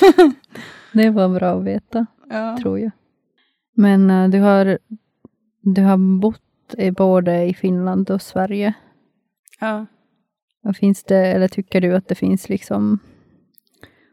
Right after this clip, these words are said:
Speaker 1: olikheter eller likheter i konstscen eller liksom?
Speaker 2: Ja, jag har tänkt på den här frågan. Den är lite svår, tycker jag.
Speaker 1: Mm. <laughs> Igen,
Speaker 2: Eh,
Speaker 1: förlåt.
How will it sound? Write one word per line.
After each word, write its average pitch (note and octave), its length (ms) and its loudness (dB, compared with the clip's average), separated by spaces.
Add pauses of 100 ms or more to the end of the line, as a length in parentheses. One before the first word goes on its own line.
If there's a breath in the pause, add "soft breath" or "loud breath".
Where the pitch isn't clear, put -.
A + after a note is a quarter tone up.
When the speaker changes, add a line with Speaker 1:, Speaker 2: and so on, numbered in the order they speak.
(120)
Speaker 1:
olikheter G3 1700 -2
eller F#3 240 0
likheter F3+ 720 -2
i F3+ 40 -2
konstscen F3+ 880 -2
eller E3 240 0
liksom? F3 560 -6 (520)
Speaker 2:
Ja, B3+ 400 0
jag C#4 140 2
har C4+ 100 2
tänkt D4 340 0
på C#4+ 60 -8
den C4+ 180 2
här B3+ 100 0
frågan. A#3 460 -6
Den A#3 140 -2
är C4 60 0
lite C4 240 -4
svår, C4+ 520 -6
tycker A#3 260 -4
jag. G3 160 6
Speaker 1:
Mm. G3+ 160 6 (320 loud breath)
<laughs> - 300 -8
Igen, F#3 320 6
Speaker 2:
Eh, A#3+ 440 4
Speaker 1:
förlåt. A#3+ 200 0